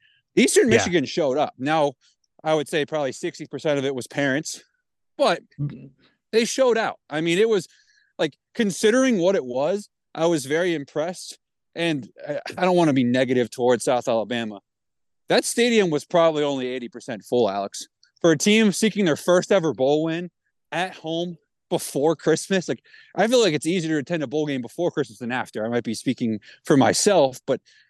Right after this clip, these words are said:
Speaker 1: I would argue after, like, when you have that weird week between the holidays, it's a lot harder to travel than it is right before.
Speaker 2: So you mentioned the eighty percent. Um, according to E S P N, it was about eighty-two percent. So you aren't far
Speaker 1: Oh,
Speaker 2: off.
Speaker 1: wow.
Speaker 2: About
Speaker 1: <laughs>
Speaker 2: almost twenty-one thousand people in attendance. Their capacity is
Speaker 1: Yeah.
Speaker 2: twenty-five five.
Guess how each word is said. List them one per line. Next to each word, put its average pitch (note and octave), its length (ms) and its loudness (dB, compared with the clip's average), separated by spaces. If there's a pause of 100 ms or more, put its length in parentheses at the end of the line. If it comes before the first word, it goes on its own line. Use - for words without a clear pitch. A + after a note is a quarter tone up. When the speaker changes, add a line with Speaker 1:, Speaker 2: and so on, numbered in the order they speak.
Speaker 1:
I D#3 100 2
would F3+ 140 4
argue C3+ 280 0
after, C3+ 300 -6
like, C#3 180 -4
when C#3+ 100 -4
you D#3 100 -4
have D#3 120 -4
that C3+ 160 -2
weird D3+ 300 -4
week D3+ 320 -4
between D3+ 240 -10
the A#2+ 60 -10
holidays, C#3 400 -2
it's A#2 100 -12
a B2 40 -10
lot C3+ 180 -4
harder D3+ 260 -4
to A2+ 100 -8
travel A#2 520 -4 (540)
than C3+ 120 -4
it C3 80 -4
is B2 240 -4
right C3 180 -6
before. A#2 600 -2 (400)
Speaker 2:
So - 160 2
you C#3+ 180 6
mentioned D#3 480 4
the A#2 180 2
eighty C#3 280 2
percent. A#2+ 600 -4 (100)
Um, G#2+ 520 -4
according D#3 380 -2
to B2 100 -4
E C3+ 100 0
S B2+ 140 -2
P A#2+ 220 -2
N, A#2+ 100 -2
it A2 60 -6
was G#2 120 -8
about A2+ 220 -2
eighty-two C3+ 540 -6
percent. G2+ 520 -10
So - 120 -4
you G#2+ 220 -2
aren't C3 200 0
far A#2+ 200 0
Speaker 1:
Oh, C3+ 100 6
Speaker 2:
off. A2+ 160 4
Speaker 1:
wow. A2 60 -2
Speaker 2:
About G#2+ 340 -4
Speaker 1:
<laughs> - 0 -
Speaker 2:
almost B2 340 2
twenty-one C3+ 400 -2
thousand A#2+ 360 -4
people A2+ 280 -10
in G#2+ 80 -6
attendance. G#2+ 560 -6
Their A2 160 -2
capacity G#2+ 600 -6
is C3+ 60 -2
Speaker 1:
Yeah. A2+ 100 -4
Speaker 2:
twenty-five G#2+ 640 -6
five. F2 360 -8